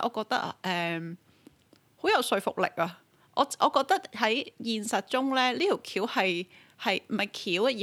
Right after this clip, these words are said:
係呢一，呢件事可能係真係會發生，就係我可以想像到，呃，當有，有啲工作環境，呃，有啲上司知道咗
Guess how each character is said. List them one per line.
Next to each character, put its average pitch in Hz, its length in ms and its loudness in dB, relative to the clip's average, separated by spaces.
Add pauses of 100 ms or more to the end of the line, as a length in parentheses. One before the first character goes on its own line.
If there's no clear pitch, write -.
(140)
係 196 40 -2
呢 254 60 -2
一， 330 260 -2
呢 302 80 0
件 233 160 -4
事 190 160 -4
可 214 140 -2
能 247 100 0
係 175 160 -4
真 233 160 -2
係 233 100 -2
會 - 160 -6
發 - 220 -4
生， 180 260 -6
就 202 120 -2
係 180 200 -2 (260)
我 226 120 0
可 285 140 2
以 330 80 0
想 214 260 -2
像 226 160 -2
到， 190 260 -2 (360)
呃， 175 360 -4 (220)
當 302 340 2 (120)
有， 214 120 0 (380)
有 208 220 -2
啲 262 80 -2
工 269 120 0
作 269 120 0
環 170 200 -2
境， 170 320 -2 (340)
呃， 165 320 -2
有 190 120 -4
啲 247 80 -2
上 180 260 -2
司 233 220 -4
知 269 160 -4
道 214 140 -2
咗 - 60 -6